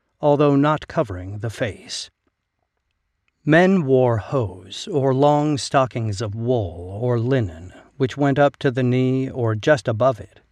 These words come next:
and which were secured to the belt of their drawers.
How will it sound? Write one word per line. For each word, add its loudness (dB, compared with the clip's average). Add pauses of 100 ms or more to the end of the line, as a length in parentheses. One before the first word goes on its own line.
and 2
which 0
were 0
secured 0
to -6
the -4
belt -2
of -6
their -2
drawers. -6